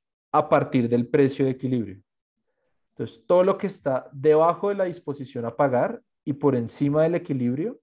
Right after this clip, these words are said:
que es este triangulito rojo, es lo que uno llama excedente del consumidor. Y todo lo que está debajo de este precio de equilibrio y por encima de la oferta es el excedente del productor.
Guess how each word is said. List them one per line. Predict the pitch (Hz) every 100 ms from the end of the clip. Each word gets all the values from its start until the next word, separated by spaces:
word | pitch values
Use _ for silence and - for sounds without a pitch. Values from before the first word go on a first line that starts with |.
| _
que | 120
es |
este | - -
triangulito | - 127 131 131 117 117
rojo, | 123 127 - - _ _ _ _ _ _ _ _ _ -
es | 139
lo | 147
que | 143 156
uno | 135 123
llama | 131 135
excedente | 147 - 127 113 107 110
del | 110
consumidor. | 117 110 123 117 98 - _ _ _ _ _ _ _ _ _ _ _ _ -
Y | 135 -
todo | 160
lo | 165 170
que |
está | 180 - 127
debajo | 127 151 160 -
de | 185
este | - 151
precio | 143 156 147
de | 156
equilibrio | 156 139 120 110
y | 101
por | 123 113
encima | 107 - 151 147 160
de | 170
la | 143
oferta | 117 123 123 220 302 _ _ _ _ _ _ _ _ _ _
es | 127 131
el | 147
excedente | 120 - 120 107 110
del | 104
productor. | 117 113 117 98 -